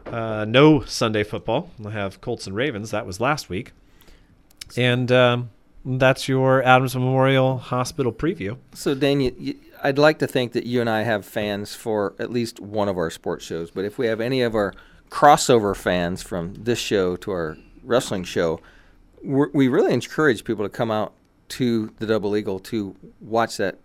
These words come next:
Speaker 2: show in person. We have, you know, we have a, a P A system we put up so people out in the, in the audience can listen to the show. And, uh, I mean, it, it, it's an interesting time. They, uh, usually have a good special, uh, good food special. That you and I had the, the food special this past week was phenomenal. So, uh,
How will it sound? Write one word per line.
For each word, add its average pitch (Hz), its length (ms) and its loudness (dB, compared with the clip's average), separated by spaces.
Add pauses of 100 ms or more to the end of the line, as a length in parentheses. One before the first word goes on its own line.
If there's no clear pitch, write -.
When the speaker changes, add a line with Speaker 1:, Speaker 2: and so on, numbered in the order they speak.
Speaker 2:
show 110 180 -4
in 98 80 -6
person. 101 380 -4
We 101 140 -4
have, 104 220 -2 (380)
you 113 80 -6
know, 110 60 -4
we 113 100 -2
have 107 160 -2
a, 92 160 -4 (140)
a 85 100 -12
P 117 260 -2
A 117 100 2
system 131 320 -8
we 98 80 -6
put 104 180 -2
up 113 180 -2
so 95 140 -8
people - 280 -2
out 101 140 -2
in 92 60 -10
the, 90 160 -10 (180)
in 90 120 -10
the 90 60 -6
audience 107 440 -4
can 90 240 -8
listen 110 320 -6
to 113 100 -10
the 95 120 -4
show. 113 360 -2
And, 90 160 -4
uh, 85 140 -6
I - 360 -20
mean, 160 140 -2
it, 196 160 -2
it, 170 240 0
it's 139 220 0
an 127 100 -2
interesting 139 400 -2
time. 131 400 -2
They, 104 240 2
uh, 98 140 -2
usually 107 240 -4
have 95 100 -2
a 87 80 -8
good 92 220 -6
special, 101 500 -4
uh, 87 260 -6
good 101 280 -6
food 107 180 -4
special. 104 320 -2
That 95 120 -4
you 98 100 -4
and 98 80 -4
I 95 80 -2
had 98 120 -4
the, 85 120 -8 (180)
the 92 160 -10
food 90 220 -6
special 90 300 -4
this 82 100 -6
past 92 240 -2
week 92 160 -6
was 85 160 -8 (400)
phenomenal. 120 580 0
So, 98 300 -2
uh, 87 200 -2